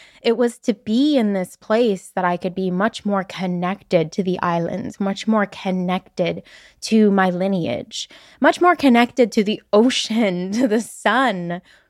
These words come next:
But it was also about trying on a new me. And so finally, almost a year after being here in Miami,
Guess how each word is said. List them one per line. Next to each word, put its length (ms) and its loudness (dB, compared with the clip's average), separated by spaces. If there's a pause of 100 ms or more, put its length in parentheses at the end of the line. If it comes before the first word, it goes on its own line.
(240)
But 120 2
it 80 2
was 160 -2
also 320 0
about 560 0
trying 540 0
on 260 2
a 40 2
new 240 2
me. 420 0
And 300 0
so 440 0 (320)
finally, 720 0
almost 340 0
a 60 2
year 540 0 (100)
after 800 -2
being 280 2
here 160 0
in 100 -2
Miami, 640 -6